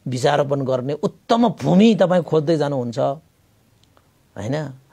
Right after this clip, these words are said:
यो मसँग भएको यो बिउलाई कसरी, कहाँ रोप्ने, कुन बेला रोप्ने, त्यो भूमि पनि त चाहिन्छ, होइन? त्यसैले अर्को एउटा हरफ छ, "दानशिलादि चरणले त्रिरत्नको शरणले।"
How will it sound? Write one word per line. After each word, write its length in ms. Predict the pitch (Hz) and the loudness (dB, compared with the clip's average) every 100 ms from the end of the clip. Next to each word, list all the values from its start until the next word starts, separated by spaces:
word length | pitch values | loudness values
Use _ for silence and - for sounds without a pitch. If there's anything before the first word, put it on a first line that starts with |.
| _ 127 | _ -6
यो 160 | 123 | -4
मसँग 380 | 120 131 131 131 | -2 -4 -4 -2
भएको 360 | 117 107 117 120 | -2 -2 -2 -2
यो 140 | 117 | -4
बिउलाई 460 | 107 117 117 117 107 | -4 -4 -2 -2 -4
कसरी, 380 | 117 - 117 117 | -6 -6 -10 -10
कहाँ 400 | - 120 120 113 | -12 -10 -8 -8
रोप्ने, 380 | 120 113 120 120 | -10 -10 -12 -14
कुन 260 | 123 123 | -12 -10
बेला 180 | 120 120 | -10 -10
रोप्ने, 320 | 117 107 120 - _ _ _ _ _ _ _ _ _ _ _ _ | -12 -16 -18 -20 _ _ _ _ _ _ _ _ _ _ _ _
त्यो 100 | 127 101 | -14 -12
भूमि 280 | 104 113 127 | -10 -8 -8
पनि 200 | 120 123 | -8 -8
त 60 | 123 | -8
चाहिन्छ, 420 | - 104 95 - | -8 -10 -10 -14
होइन? 340 | 110 135 147 - | -18 -20 -20 -8
त्यसैले 300 | 135 135 131 | -4 -2 -2
अर्को 460 | - 202 254 240 | 0 4 4 4
एउटा 280 | 185 165 131 | 4 4 4
हरफ 280 | 104 - 120 - | 2 0 -2 -6
छ, 40 | - - _ _ _ _ _ - | -12 -14 _ _ _ _ _ -12
"दानशिलादि 1300 | 113 147 202 254 294 240 - 208 233 233 247 247 254 254 | -2 2 4 4 2 2 2 4 6 6 6 4 2 0
चरणले 760 | - 208 208 214 214 202 226 269 - _ _ _ | 0 2 4 4 4 4 4 2 -4 _ _ _
त्रिरत्नको 800 | - 196 214 208 - 185 175 170 160 | 0 4 6 4 2 0 0 0 0
शरणले।" 640 | - 123 123 113 107 | 2 0 -2 -6 -8